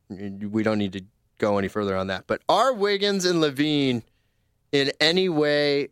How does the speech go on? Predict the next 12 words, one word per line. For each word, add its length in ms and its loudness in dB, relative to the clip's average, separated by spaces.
redundant 640 0
or 100 0
too 300 -2
redundant 560 0
to 80 -6
keep 260 -6
them 160 0
both, 500 -2
assuming 440 0
that 140 2
they're 80 0
getting 400 0